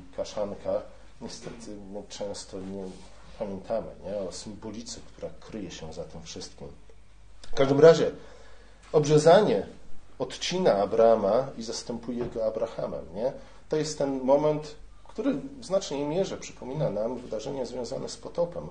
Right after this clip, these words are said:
Odcięcie od tego, co stare, odcięcie od tego, co bezsilne, odcięcie od tego, co zepsute i upadło, odcięcie od tego, co nie jest w stanie doprowadzić nas,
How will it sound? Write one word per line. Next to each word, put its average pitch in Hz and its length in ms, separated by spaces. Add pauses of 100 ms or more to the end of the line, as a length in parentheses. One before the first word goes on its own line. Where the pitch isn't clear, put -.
(140)
Odcięcie - 600
od - 120
tego, 123 200 (400)
co 127 140
stare, 104 400
odcięcie 151 540
od - 120
tego, 127 220
co 117 160
bezsilne, 110 640 (340)
odcięcie 170 580
od 117 140
tego, 127 200
co - 180
zepsute 113 640
i 107 60
upadło, 95 500
odcięcie 123 500
od - 240
tego, 95 360 (320)
co - 120
nie 143 240
jest 98 240
w - 100
stanie 95 480
doprowadzić 107 760
nas, 90 320